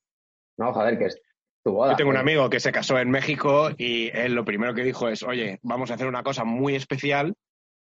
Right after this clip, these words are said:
Speaker 2: pero no hace falta que me deis un regalo de nada. El regalo ya es el que se estéis gastando toda la pasta en venir aquí".
Speaker 1: Claro,
Speaker 2: Y,
Speaker 1: pero por lo
Speaker 2: y,
Speaker 1: menos
Speaker 2: y
Speaker 1: ella, ella era mexicana, ¿no? ¿O de dónde
Speaker 2: Mm,
Speaker 1: era?
Speaker 2: no, eh, su familia sí vivía allí.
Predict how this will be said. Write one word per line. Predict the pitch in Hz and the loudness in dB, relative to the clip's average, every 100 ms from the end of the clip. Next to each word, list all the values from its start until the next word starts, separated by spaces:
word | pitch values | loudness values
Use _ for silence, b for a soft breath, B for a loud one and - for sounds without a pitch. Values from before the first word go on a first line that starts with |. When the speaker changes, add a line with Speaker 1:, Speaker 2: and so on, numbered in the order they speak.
| _ _ _ _ _ _ _ _ | _ _ _ _ _ _ _ _
Speaker 2:
pero | - 135 135 160 - - | -2 2 4 4 2 -2
no | 127 117 | 0 0
hace | 110 | -2
falta | 117 113 127 | -4 -2 -2
que | 131 | 0
me | 123 | 0
deis | 117 110 | -2 -2
un | 117 | -4
regalo | 117 117 110 131 | -2 -2 0 0
de | 117 | 0
nada. | 123 139 | 0 -2
El | 98 | -2
regalo | 98 113 | -2 0
ya | 123 131 131 | 0 0 0
es | 135 | -2
el | 139 | -2
que | 131 | -4
se | 120 117 | -6 -6
estéis | - 123 | -4 -4
gastando | 123 - 127 131 | -2 -2 -2 -2
toda | 135 | -2
la | 127 | -2
pasta | 110 131 139 | -2 -4 -2
en | 131 | -2
venir | 117 123 | -2 -4
aquí". | 101 135 135 _ _ _ - - | -4 -6 -8 _ _ _ -18 -6
Speaker 1:
Claro, | 107 117 - | -2 0 0
Speaker 2:
Y, | 113 | -2
Speaker 1:
pero | 101 120 | -2 0
por | 110 | 2
lo | |
Speaker 2:
y, | 127 | 2
Speaker 1:
menos | 139 127 | 2 2
Speaker 2:
y | |
Speaker 1:
ella, | 147 185 156 | 4 4 6
ella | 139 185 | 6 8
era | 165 | 6
mexicana, | 113 107 104 196 180 | 4 2 2 2 4
¿no? | 160 233 - _ _ _ _ _ _ _ _ | 2 0 -8 _ _ _ _ _ _ _ _
¿O | 117 | 6
de | 110 | 8
dónde | 120 143 139 | 6 6 6
Speaker 2:
Mm, | |
Speaker 1:
era? | 95 95 - _ _ - | 4 0 -10 _ _ 2
Speaker 2:
no, | 202 165 | 4 4
eh, | 147 156 | 4 0
su | 156 143 | 0 2
familia | 156 175 185 | 2 4 2
sí | 156 | 4
vivía | 143 127 117 | 2 2 0
allí. | 98 98 | 0 -2